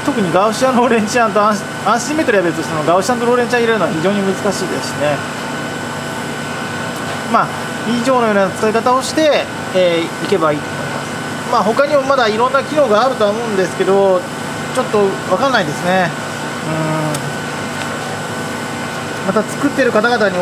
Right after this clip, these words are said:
教えてもらうなどの方がいいですね。あ、それとあと忘れてました。このパーセントがテキストで出ます。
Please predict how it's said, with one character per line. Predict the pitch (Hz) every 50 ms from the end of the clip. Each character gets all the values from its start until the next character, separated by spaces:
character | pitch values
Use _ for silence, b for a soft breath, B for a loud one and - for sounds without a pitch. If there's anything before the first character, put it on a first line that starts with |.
| 170
教 | - 220 214
え |
て | 220 226
も | 226 233
ら | 240 240 254
う | 254
な | 247 226 185
ど | 160
の | 147 139 - - - - - - - - - - - - 165 175
方 | 170
が | 165 165
い |
い | 156
で | 151
す | - - -
ね。 | 185 190
あ、 | 208 254 262 - - - - - - -
そ | 277
れ | 302 302
と | 262 269
あ | 277 277
と | 269
忘 | 226 214 208
れ | 247 254
て | 302
ま | 302 302
し | 277
た。 | 240
こ | - 285 190
の | -
パ | - 269 302 320
ー | 320
セ | 359
ン | 339
ト | 262 196
が | 170 -
テ | - 233
キ | 226 - 240
ス | -
ト | - 320
で | 311 302
出 | 269 277 262
ま | 254 240 233
す。 | -